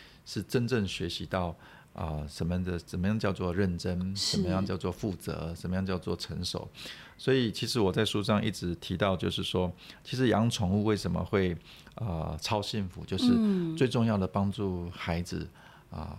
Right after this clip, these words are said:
Speaker 1: 可以无条件的去接纳这个宠物。
Speaker 2: 是。
Speaker 1: 因为有时候我们都希望我们的宠物是，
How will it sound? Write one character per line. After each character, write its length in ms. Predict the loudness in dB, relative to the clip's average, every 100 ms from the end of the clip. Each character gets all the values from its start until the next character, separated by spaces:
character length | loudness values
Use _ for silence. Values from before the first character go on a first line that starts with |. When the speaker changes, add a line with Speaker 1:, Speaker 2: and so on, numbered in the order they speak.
| -6
Speaker 1:
可 120 | -4
以 100 | -4 -4
无 100 | -4
条 180 | -2
件 220 | -2 -4 -4
的 160 | -6
去 160 | -6 -6
接 200 | -2 -2
纳 140 | -2
这 120 | -4
个 100 | -6
宠 200 | -8 -8
物。 40 | -6
Speaker 2:
是。 280 | -2 -2 0
Speaker 1:
因 300 | -2 -2 2
为 60 | 4
有 100 | 4
时 80 | 4
候 80 |
我 40 | 4
们 100 | 4
都 100 | 2
希 160 | 0
望 140 | 2 2
我 40 |
们 140 | 0 -2
的 80 |
宠 240 | -4 -4 0
物 140 | 0
是， 340 | 0 0 -2